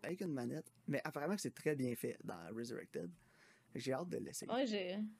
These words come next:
Speaker 2: ouais, tu m'en donneras des nouvelles.
Speaker 1: J'ai comme l'impression qu'une classe, euh, à distance, genre un Amazon, euh, avec, euh, des, des arcs ou des arbalètes, ça irait bien avec une manette. Je sais pas pourquoi.
Speaker 2: Ouais, je sais pas.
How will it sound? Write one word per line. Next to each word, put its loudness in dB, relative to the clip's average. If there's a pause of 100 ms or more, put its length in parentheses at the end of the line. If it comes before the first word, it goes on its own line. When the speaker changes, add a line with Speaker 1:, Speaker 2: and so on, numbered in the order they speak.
(520)
Speaker 2:
ouais, -4
tu -2
m'en 2
donneras 2
des 4
nouvelles. 2 (760)
Speaker 1:
J'ai 2
comme 8
l'impression 4
qu'une 4
classe, 4
euh, 2 (840)
à 2
distance, 4
genre 2
un 2
Amazon, 2
euh, -2 (280)
avec, -2
euh, 0
des, -2 (300)
des 0
arcs -8
ou -2
des 0
arbalètes, 0
ça 0
irait 0
bien -2
avec -6
une -8
manette. -10 (760)
Je -18
sais -8
pas 0
pourquoi. -8 (1040)
Speaker 2:
Ouais, 2
je 0
sais 0
pas. 4